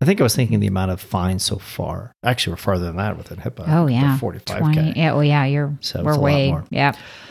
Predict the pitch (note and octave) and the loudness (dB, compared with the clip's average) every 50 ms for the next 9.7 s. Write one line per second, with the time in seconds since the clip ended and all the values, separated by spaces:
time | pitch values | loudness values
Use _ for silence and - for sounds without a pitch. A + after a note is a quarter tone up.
0 | - - - - - C#3+ C#3 C#3+ C#3 C#3+ B2+ C#3 E3 F#3 F#3+ F#3 - - B2+ C#3 | -18 -8 0 2 4 4 4 2 2 2 4 6 6 6 4 2 2 2 2 4
1 | C#3+ C#3+ C#3 D3 C#3+ - - A2 A#2+ A2+ G#2+ G2 F2+ F2 F2+ F#2 G#2 G2 G#2 B2 | 4 4 2 0 -2 -4 -2 0 2 2 2 2 -2 -4 -6 -6 -4 -2 0 2
2 | C#3 D3 C#3+ C#3 B2+ A#2+ A#2+ - - _ - - A2+ G#2+ G#2+ - - - _ - | 2 2 2 0 0 0 -2 -4 -4 _ -2 0 2 2 2 0 -4 -8 _ -8
3 | G#2 F#2+ F#2+ G2 G#2 A2 - - _ - G#2 F#2+ G#2 A2+ A2 - - - _ - | -4 -4 -2 -2 -2 -4 -6 -8 _ -8 -6 -4 -2 -4 -4 -4 -8 -18 _ -10
4 | G#2 F#2 F2 G2 G2+ F#2 E2+ E2+ - - - - - - C3+ C3 D#3+ G3 F#3+ F#3+ | -8 -6 -2 -2 -2 -2 -4 -8 -14 -20 -16 -10 -4 0 0 2 2 4 4 4
5 | F3+ - - F3 D#3+ F3 F#3 E3 C#3 A#2+ A2+ A#2+ C3+ D3 D#3 D3 - - - - | 4 2 2 2 2 4 4 4 4 4 4 4 2 2 0 -2 -6 -10 -14 -18
6 | _ _ - A#2+ A2+ A2 G#2+ G#2+ B2 - - _ _ _ - B2 A2+ G#2+ - _ | _ _ -2 0 0 2 2 0 -2 -6 -10 _ _ _ 0 0 0 0 0 _
7 | - D3 C#3 B2 G2+ G#2 B2+ D#3 - - - _ _ - G2 F2 F2 F#2+ B2 - | 0 2 2 2 0 0 -2 -2 -2 -4 -10 _ _ -4 -4 -2 -2 -4 -6 -8
8 | _ - - D#3 D#3 - - B3 C4+ B3 E3+ D3+ - - - - G3+ G3+ G3+ G3 | _ -6 -2 -2 -2 -2 -4 -6 -4 -4 -6 -6 -10 -14 -14 -10 -8 -6 -6 -6
9 | - D#3+ D#3+ E3+ - - - F#3+ A3 C4+ A3 E3 D3+ | -6 -8 -8 -8 -8 -8 -6 -6 -4 -4 -4 -6 -6